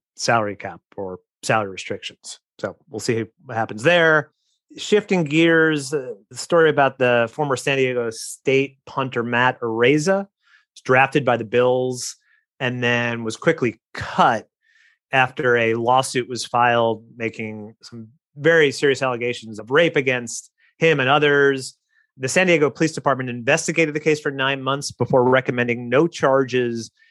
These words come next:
be filed to prosecutors. And now San Diego State has released a statement regarding its own university investigation,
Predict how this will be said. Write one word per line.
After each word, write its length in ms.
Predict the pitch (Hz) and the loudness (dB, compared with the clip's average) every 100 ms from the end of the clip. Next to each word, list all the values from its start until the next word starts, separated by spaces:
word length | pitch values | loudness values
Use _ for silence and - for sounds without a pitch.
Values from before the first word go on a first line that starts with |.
| _ - | _ -4
be 120 | 120 | -2
filed 500 | - 120 120 110 - | 2 2 4 2 -2
to 80 | - | -4
prosecutors. 840 | 165 185 170 156 170 160 160 - _ _ _ _ _ - | 0 0 0 0 2 2 0 -4 _ _ _ _ _ -8
And 340 | 135 127 123 | -2 -2 -2
now 120 | 120 117 | -4 -4
San 200 | - 143 | 0 0
Diego 260 | 120 110 | 0 -2
State 460 | 113 - - 180 165 | -6 -4 2 2 2
has 160 | 160 | 0
released 280 | 143 151 147 | 2 0 0
a 40 | 143 | -4
statement 480 | - 143 139 135 131 | -2 0 -2 -6 -12
regarding 380 | 127 120 117 | -4 0 0
its 180 | 117 113 - | -2 -6 0
own 380 | 165 214 196 170 | 2 4 2 2
university 420 | 151 139 135 143 | 0 0 0 -2
investigation, 840 | 127 120 - 120 117 - 117 113 | -2 -4 -4 -2 -2 -2 -8 -10